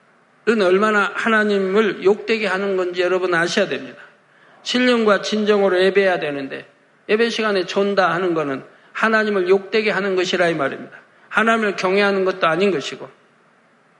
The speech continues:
하나님을 사랑하는 것도 아닌 것이고 사랑하는 마음이 있는 것도 아닙니다. 사랑하는 마음이 있다면 하나님 말씀을 경청하여 들을 수밖에 없습니다. 꿀맛같이, 송이꿀같이 달게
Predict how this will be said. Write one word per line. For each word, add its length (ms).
하나님을 400
사랑하는 540
것도 300
아닌 240
것이고 380
사랑하는 480
마음이 280
있는 220
것도 220
아닙니다. 420
사랑하는 480
마음이 260
있다면 440
하나님 440
말씀을 560
경청하여 800
들을 200
수밖에 380
없습니다. 300
꿀맛같이, 800
송이꿀같이 840
달게 480